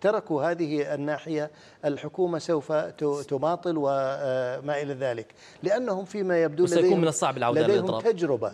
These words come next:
Speaker 2: مم.
Speaker 1: لكن هذا لا يعفي النقابة والنقيب، وبما أنها، يعني، تتعامل مع طلبة، مع أبنائنا، من أن تبدي مرونة بعد أن وصلنا إلى هذا الح-، هذا الحال. وليس عيبًا، ليس عيبًا، لا التراجع، لا من قبل النقابة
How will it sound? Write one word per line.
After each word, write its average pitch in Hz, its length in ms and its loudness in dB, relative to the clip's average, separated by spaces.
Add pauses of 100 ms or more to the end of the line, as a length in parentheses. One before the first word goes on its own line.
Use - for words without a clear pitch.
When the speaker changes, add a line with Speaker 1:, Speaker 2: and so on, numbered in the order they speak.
(160)
Speaker 2:
مم. 123 260 -6
Speaker 1:
لكن 160 460 0
هذا 160 300 -2
لا 175 140 2
يعفي 240 320 0
النقابة 123 500 -2
والنقيب، 147 600 -2 (440)
وبما 131 1300 -2
أنها، 139 240 -2
يعني، 135 240 -2
تتعامل 143 560 -4
مع 131 160 -4
طلبة، 208 380 -2
مع 123 220 -4
أبنائنا، 147 520 -4 (300)
من 147 140 -2
أن 151 180 -4
تبدي 147 360 0
مرونة 147 440 0
بعد 131 260 -2
أن 143 160 -4
وصلنا 147 420 0
إلى 135 140 0
هذا 135 120 -4
الح-، 131 220 -8
هذا 143 360 -6
الحال. 131 420 -6 (400)
وليس 190 320 2
عيبًا، 175 400 2 (100)
ليس 196 260 0
عيبًا، 170 260 -2
لا 156 560 -4
التراجع، 160 500 0
لا 151 160 0
من 208 120 -4
قبل 196 260 -2
النقابة 190 540 -2